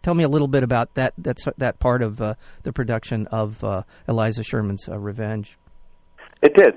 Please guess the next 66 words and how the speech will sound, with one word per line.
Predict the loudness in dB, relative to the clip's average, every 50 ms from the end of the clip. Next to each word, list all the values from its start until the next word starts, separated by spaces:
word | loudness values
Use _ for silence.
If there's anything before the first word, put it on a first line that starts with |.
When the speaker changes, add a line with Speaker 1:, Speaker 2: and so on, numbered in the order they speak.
| 4 6
Speaker 2:
So, | 6 6
you | 6 6
know, | 4 4 6
starting | 8 8 8 8 8 6
with | 4 4 2 4
Jackie | 4 4 6 6 4 2 0 0
and, | 0 2
and | 2 2 4
Jameson, | 6 6 6 6 4 2 2 4 4 4 4 4
uh, | 6 6 6 6 6 4 2 0
who | 2 4 4
are | 6
the | 8 6 6 4 2 _ _ 0
sort | 2 4 6
of | 8
love | 8 8
interest | 8 4 2 -2 -6 -4
in | -2 0
the | 0
film, | 4 6 6 6 6 6 2 2 4
Speaker 1:
Yeah. | 4 4
Speaker 2:
um, | 4 2 0 -6 -12 -14 _
the, | -14 -14 -6
you | 0 2 6 8
know, | 8 8 8
the | 8
rest | 6 6 6
of | 6
the | 6 6
actors | 6 4 2 -2 -4 -4 -4 0 4
all | 4 4 4 4
sort | 2 0
of | 2 2
branched | 4 4 4 4 4 4 6
out | 6 6 4 2
from | 0 0 2
them. | 4 4 4 2 2
It |
was | -2 -4 -2 4
friends | 6 6 6 6 4 2
of | 0 2 4
friends, | 6 6 6 6 4 2 0 0 2
and, | 2 4 4
and | 4 2 2 0 -4 _ _ -20 -20 -20 _ 8
we | 10
all | 10 10 8 6
sort | 2 -2
of | -2 0 2 4
cast | 4 4 4 0
it | -2 -2
internally. | -2 -2 0 2 4 4 4 4 2 -2 0 2
So | 4 4
when | 4
we | 4 2
came | 2 4 6 6 6
together, | 6 8 8 8 8 8 6 4 2 0 -6 -20 -20 -20 -20 _ _ _ _ _
there | 4 4
was | 6 6
an | 6 4
instant | 4 4 4 4 2 2 4 4
chemistry | 4 6 6 4 2 4 4 6 6 6 4 4 0 -2 _ _ _ _
just | 4 6 6 6
from | 4 2 4 4
being, | 6 6 6 6 6 6 6 6
you | 6
know, | 6 6 4